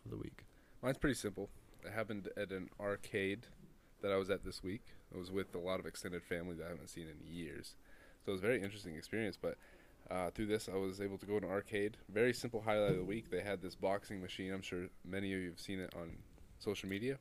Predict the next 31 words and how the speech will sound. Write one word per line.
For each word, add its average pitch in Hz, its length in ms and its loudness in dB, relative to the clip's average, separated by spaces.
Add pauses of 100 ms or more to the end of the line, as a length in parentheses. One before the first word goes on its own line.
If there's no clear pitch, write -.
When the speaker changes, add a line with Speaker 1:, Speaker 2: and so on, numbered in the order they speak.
Speaker 2:
or 92 60 0
in 87 120 -4
real 92 160 2
life. 95 280 2 (500)
And 85 380 0
you 82 280 -4 (140)
swipe - 280 -2
your 92 80 -4
card, 95 300 2
put 87 140 -2
in 87 140 -6
cash. 92 560 -2
It 87 120 -4 (640)
swings 101 360 -4
down 95 380 -2 (220)
a - 40 -6 (260)
little 90 320 2
punching 110 420 0 (140)
speed 113 280 0
bag. 110 280 8 (520)
Punch 156 200 6
as 131 100 0
hard 123 160 10
as 113 80 4
you 107 80 0
can, 98 240 4
it 85 60 0
gives 80 200 -2
you 80 60 2
a 78 60 0
score. - 300 -4